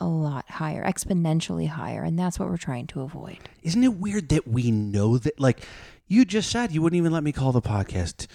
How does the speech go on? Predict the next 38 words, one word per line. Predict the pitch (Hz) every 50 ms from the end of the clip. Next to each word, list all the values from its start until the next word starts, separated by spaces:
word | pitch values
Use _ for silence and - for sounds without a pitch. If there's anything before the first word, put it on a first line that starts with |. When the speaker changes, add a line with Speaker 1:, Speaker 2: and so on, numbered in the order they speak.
| - - - - _ _
Speaker 2:
Doctor | - 107 98 95 -
and | 104 104
the | 92 113
Dumbass | 123 127 123 107 95 -
because | 101 - 107 95 87
you | 92
think | 87 - 104 90
I'm | 95 95 92 87
kind | - - - 92 92
of | 87
a | 92
smart | - - - 95 90 90 -
guy. | 95 85 92 117 131 - - - - - - - _
I, | - 185 190 190 220 226 208 202 - _ - - _ - - _ _ _ _ _
we | - 123 175 220 208
know | 175 147 143 139 160 208 233 269
this | 208 156 127 104 95
shit, | - - - - - - 104 98 117 - - - -
but | - 143 147
why | 135 110 120 131 143 151 156
are | 156 147
we | 139 139 139
afraid, | 131 120 - - -
right? | - 120 135 156 131
Like, | 127 117 -
but | 147 143
I | 139 131
think | 131 165 156 - - -
what | 120 131 135
you | 135 127
said | 117 - 135 117
was | 107 110 98
important, | 107 98 - - 254 294 285 214 170 131
which | 117 - - -
is | 113 110 101 - - - - - - - - - _ -
it | 190 202 - -
can | - - - 135 185 262 294 302
be, | - 151 98